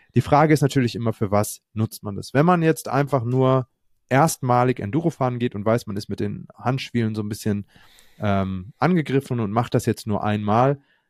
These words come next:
der, glaub ich, ist mit so sieben-Euro-Dingern absolut gut bedient. Wenn du sagst, du möchtest aber wirklich für mehr diese Bärenpranke auch nutzen und regelmäßig nutzen, dann ist, glaub ich, es schon sinnvoll, diese fünfundzwanzig Euro zu investieren. Es ist wie immer so,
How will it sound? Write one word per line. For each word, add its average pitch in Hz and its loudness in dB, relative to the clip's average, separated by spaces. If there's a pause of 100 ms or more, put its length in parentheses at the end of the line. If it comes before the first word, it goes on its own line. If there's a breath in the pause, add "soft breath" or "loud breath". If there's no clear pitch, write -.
(180)
der, 117 4
glaub 117 4
ich, - -6
ist 117 -4
mit 110 -6
so 113 -2
sieben-Euro-Dingern 107 -2
absolut 113 -4
gut 107 -8
bedient. 131 -2 (440)
Wenn 131 2
du 147 2
sagst, 123 2
du 110 -4
möchtest 117 -2
aber 98 -2
wirklich 120 -4
für - -6
mehr 156 4 (600)
diese 107 0
Bärenpranke 113 0
auch 104 -8
nutzen 123 -2
und 104 -4
regelmäßig 143 2
nutzen, 127 -4 (420 soft breath)
dann 123 4
ist, 135 0
glaub 120 4
ich, - -2
es 107 -4
schon 123 0
sinnvoll, 120 2
diese 101 -2
fünfundzwanzig 113 -2
Euro 101 -2
zu - -10
investieren. 131 -2
Es 90 -8
ist - -10
wie 90 -4
immer 127 -2
so, 110 0